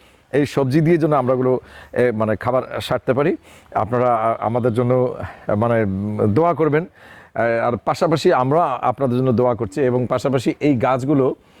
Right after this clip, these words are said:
আহ, যেন টিকে থাকে এবং আমরা যেন অজস্র এই সবজি দিয়ে আমরা যেন আমাদের দিনের ইতিবাত, আহ, করতে পারি। আমরা গরিব মানুষ,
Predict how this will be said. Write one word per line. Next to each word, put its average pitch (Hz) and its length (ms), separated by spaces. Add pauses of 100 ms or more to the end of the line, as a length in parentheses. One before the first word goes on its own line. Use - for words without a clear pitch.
(320)
আহ, 113 300
যেন 135 260
টিকে 180 280
থাকে 175 280 (420)
এবং 131 280 (320)
আমরা 135 240
যেন 135 120
অজস্র 135 720 (420)
এই 113 200 (960)
সবজি 156 600 (220)
দিয়ে 123 400 (140)
আমরা 131 220
যেন 131 120
আমাদের 123 280
দিনের 127 240
ইতিবাত, 131 340
আহ, - 480
করতে 127 300
পারি। 117 160
আমরা 117 160
গরিব 135 200
মানুষ, 139 220